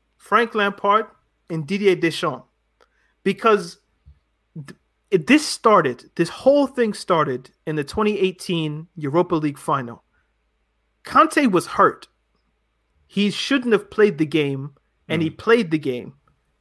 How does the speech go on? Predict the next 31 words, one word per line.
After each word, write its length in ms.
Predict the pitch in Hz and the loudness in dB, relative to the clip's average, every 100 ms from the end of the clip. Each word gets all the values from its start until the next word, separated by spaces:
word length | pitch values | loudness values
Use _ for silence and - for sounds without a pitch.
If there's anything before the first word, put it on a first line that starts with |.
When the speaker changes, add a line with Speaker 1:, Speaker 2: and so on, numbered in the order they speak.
| _ 160 | _ -4
Speaker 1:
And 140 | 160 | -2
I 120 | 165 | -2
think 340 | - - 285 - | -4 -4 -4 -2
he 120 | 214 | -2
got 260 | 180 180 - | 0 0 0
hurt 260 | 202 175 - | 0 0 -2
in 200 | 190 190 | -2 0
the 60 | 156 | -4
game, 360 | 139 127 135 | -4 -6 -6
but 160 | 139 147 | -8 -8
he 80 | 170 | -10
played 360 | - 202 175 | -4 -2 -2
through 300 | - - 170 | -4 -2 -2
it. 240 | - - _ _ _ _ _ _ _ _ | -4 -14 _ _ _ _ _ _ _ _
They 140 | 175 | -2
beat 240 | 170 214 247 | 0 0 2
Arsenal 400 | 190 208 - 180 | 4 4 2 -4
four 320 | 151 - 185 | -2 0 2
one. 280 | 156 175 175 | 2 0 0
He 160 | 160 156 | -6 -2
wasn't 340 | 180 185 160 | 0 0 -4
necessarily 680 | 170 170 - 180 165 160 143 | -8 -10 -6 0 0 0 -4
necessary 600 | 156 - 160 170 165 165 | -8 -8 -6 -2 0 -2
to 160 | - | -2
the 100 | 156 | -2
result. 460 | 143 143 180 202 - | 0 2 2 0 -2
Hazard 400 | - 190 180 170 | 2 4 6 6
had 160 | 175 160 | 2 -2
the 80 | |
thing 240 | 151 160 143 | -4 -4 -2
covered. 420 | 156 139 - | -2 -2 -4